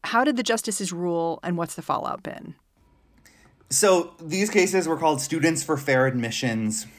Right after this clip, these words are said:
Speaker 2: which is a group that opponents of affirmative action created after it became clear that if you were a white student who, uh, filed a lawsuit claiming that a black person took your place, you would become an internet meme and everyone would mock you.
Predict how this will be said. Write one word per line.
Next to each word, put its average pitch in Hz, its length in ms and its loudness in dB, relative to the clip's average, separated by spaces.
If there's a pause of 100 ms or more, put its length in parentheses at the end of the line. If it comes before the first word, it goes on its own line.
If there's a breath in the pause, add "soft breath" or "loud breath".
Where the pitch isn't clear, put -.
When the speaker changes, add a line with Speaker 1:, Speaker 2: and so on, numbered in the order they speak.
(120)
Speaker 2:
which 131 180 0
is 139 200 2
a 139 100 0
group 143 420 0
that 147 160 0
opponents 131 480 0
of 123 80 2
affirmative 117 380 -4
action 110 320 0
created 160 560 4
after 123 340 2
it 127 80 0
became 127 380 -2
clear 147 320 0
that 117 120 0
if 113 160 -4
you 131 140 0
were 127 240 6
a 113 420 0 (300 loud breath)
white 135 400 2
student 131 640 0
who, 120 440 -2
uh, 110 240 4
filed 127 360 4
a - 20 -2
lawsuit 120 600 2
claiming 120 400 -2
that 113 100 0
a 113 40 4
black 120 360 2
person 131 320 -2
took 135 240 -6
your 117 100 -4
place, 139 480 2
you 139 180 0
would 147 160 4
become 135 340 0
an 120 80 -2
internet 120 460 -4
meme 110 280 -2
and 101 100 -4
everyone 104 460 -4
would 110 120 -4
mock 220 300 4
you. 104 240 -8